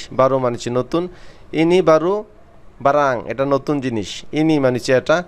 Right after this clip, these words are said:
বারু মানছে নতুন, বারাং মানছে জিনিসপত্র, লামা মানছে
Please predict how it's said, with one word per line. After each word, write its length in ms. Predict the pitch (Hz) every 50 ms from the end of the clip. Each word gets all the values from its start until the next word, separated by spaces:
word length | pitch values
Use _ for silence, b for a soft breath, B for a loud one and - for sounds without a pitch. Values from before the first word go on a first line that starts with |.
| - - 113
বারু 180 | 131 139 139 139 135
মানছে 240 | 131 123 117 - - 127 131
নতুন, 240 | 131 - - 170 180 170 135
বারাং 240 | 131 131 135 139 135 127 120
মানছে 320 | 120 120 120 120 - 170 196 233 233 b b b b b b b b b b 131
জিনিসপত্র, 540 | 165 180 180 165 - - - 139 127 - 107 101 87 - - - - 131
লামা 200 | 143 147 151 147 143 135
মানছে 220 | 123 120 - -